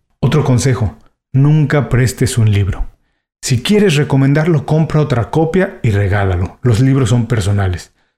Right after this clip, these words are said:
Recuerda, estás leyendo libros que tienen que ver con tus objetivos. Las anotaciones tal vez pueden ser cosas que también tienen que ver con tus objetivos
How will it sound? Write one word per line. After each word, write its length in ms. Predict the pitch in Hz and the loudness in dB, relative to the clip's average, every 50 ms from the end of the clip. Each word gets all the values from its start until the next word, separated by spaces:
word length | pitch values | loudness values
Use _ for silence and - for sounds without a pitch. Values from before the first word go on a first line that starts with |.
| _ _ - | _ _ -2
Recuerda, 480 | 127 - - 180 180 175 135 101 - - - - | -2 0 2 2 2 2 0 -2 -4 -8 -10 -4
estás 380 | - - - - - 214 220 220 | -2 -2 -2 0 0 0 2 2
leyendo 460 | 220 190 170 208 208 208 214 202 175 | 2 2 2 2 2 2 2 2 2
libros 420 | 170 170 175 190 185 175 185 - - | 2 2 2 2 2 0 -2 -2 -2
que 80 | 143 | -2
tienen 300 | 123 - 151 156 156 147 | 0 0 2 2 2 0
que 100 | - 160 | 0 0
ver 180 | 151 156 151 147 | 0 0 -2 -2
con 160 | - 139 120 | -2 -2 0
tus 200 | - 131 120 - | 0 -2 -2 -2
objetivos. 800 | 117 - - 131 117 - 135 135 139 127 120 101 - - - _ | -2 -2 -2 -2 -2 0 0 0 0 0 0 -2 -4 -8 -14 _
Las 240 | _ 127 123 117 - | _ 0 0 0 2
anotaciones 760 | 135 127 127 123 113 131 120 - - 170 170 175 160 - - | 2 2 2 2 0 0 -2 0 0 0 0 0 0 -2 -2
tal 220 | - 143 139 147 | -2 0 0 2
vez 220 | 139 156 165 - - | 2 0 0 -2 -4
pueden 340 | - - 165 165 170 175 156 | -2 -2 0 2 2 0 0
ser 220 | 147 170 160 151 | 0 0 -2 -2
cosas 400 | - 165 156 156 165 147 151 - | -2 -2 0 0 0 -2 -2 -2
que 120 | - - | -2 -2
también 640 | 147 147 151 147 147 143 127 139 180 208 240 240 220 | -2 0 0 2 2 2 2 2 2 2 2 2 2
tienen 300 | 220 196 180 170 160 147 | 2 0 0 2 0 0
que 120 | - 160 151 | 0 0 0
ver 160 | 156 147 127 | 0 0 0
con 160 | 151 139 117 | -2 -2 0
tus 180 | - 123 - 127 | -2 -2 0 -2
objetivos 580 | 117 - 123 113 - 131 123 139 151 147 - | -2 0 -2 -2 0 0 0 0 0 -2 -6